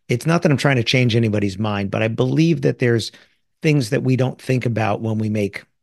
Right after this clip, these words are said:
statements like that. So let me, let me tell you where I'm going with this. You see people talking all the time about fake leads. Well, I think we need to put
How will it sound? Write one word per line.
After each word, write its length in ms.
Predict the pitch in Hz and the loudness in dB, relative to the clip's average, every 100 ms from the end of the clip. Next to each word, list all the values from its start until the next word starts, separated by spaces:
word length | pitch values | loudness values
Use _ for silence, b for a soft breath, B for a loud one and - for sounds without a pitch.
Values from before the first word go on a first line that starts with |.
| _ | _
statements 500 | - 113 - 101 - | -4 -4 -4 -8 -8
like 280 | 95 92 - | -6 -6 -8
that. 260 | 80 - | -10 -8
So 180 | - 165 - | 0 0 2
let 100 | 196 | 0
me, 80 | 190 | 2
let 120 | 185 | 2
me 80 | 175 | 4
tell 100 | 156 | 4
you 80 | 127 | 4
where 140 | 110 | 2
I'm 80 | 95 | -2
going 160 | 92 | -4
with 140 | 73 60 | -6 -12
this. 240 | - - _ b b b b b _ _ - | -18 -18 _ b b b b b _ _ -2
You 80 | 165 | 2
see 160 | 208 | 4
people 240 | 190 202 175 | 6 4 6
talking 320 | 143 127 131 | 4 4 4
all 120 | 120 | 4
the 80 | 113 | 2
time 240 | 113 110 | -2 -2
about 280 | 104 101 98 | -2 -4 -4
fake 280 | - 95 - | -4 -4 -4
leads. 380 | - - - - _ | -10 -8 -12 -12 _
Well, 340 | - 151 - _ _ _ _ | 2 2 0 _ _ _ _
I 80 | 127 | -2
think 220 | 131 208 | 0 2
we 100 | 247 | 4
need 180 | 170 160 | 6 4
to 80 | 151 | 0
put 460 | 110 - 156 - | -4 0 0 0